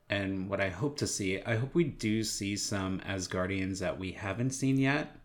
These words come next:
You know, we've all seen Thor, uh, but there was a part of the scene that they didn't show who was throwing it or who caused it, but this energy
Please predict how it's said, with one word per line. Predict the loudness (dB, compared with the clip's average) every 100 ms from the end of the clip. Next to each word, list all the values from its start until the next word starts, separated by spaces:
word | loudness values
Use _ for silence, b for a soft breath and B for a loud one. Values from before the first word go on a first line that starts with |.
| -20 -12 -6
You |
know, | -2 -2
we've | -2 -2
all | -2
seen | 0 0 0
Thor, | -2 0 0 0 -2 -6 B B B B B B B _
uh, | -2 -2 -4 -8 -12 -2
but | 0 2
there | 2
was | 2 2 6
a | 8 6 2 -8 _ -8
part | 0 2
of | 2
the | 2
scene | 2 2 2 4 4
that | 2 -2 -8 -6
they | 0
didn't | 0 0
show | 0 2 2 4 4 4 2 -2 -2
who | 0 0
was | 0 -2 -4
throwing | -12 -16 -10 -4 0 2 2
it | 2 2
or | -2 -2
who | -4
caused | -6 -2 -2 0 0
it, | 0 0 B B B B B
but | -2
this | 0 0 0 0
energy | 2 4 2 0 -2 0 -2 -6